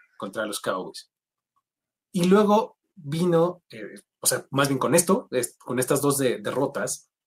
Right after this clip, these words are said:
pues los Eagles ahí se convierten en el primer equipo en llegar a dos partidos consecutivos con al menos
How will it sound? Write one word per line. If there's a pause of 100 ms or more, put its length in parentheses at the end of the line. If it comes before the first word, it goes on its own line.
(720)
pues
los
Eagles
ahí
se
convierten
en
el
primer
equipo (760)
en
llegar
a
dos
partidos
consecutivos
con
al
menos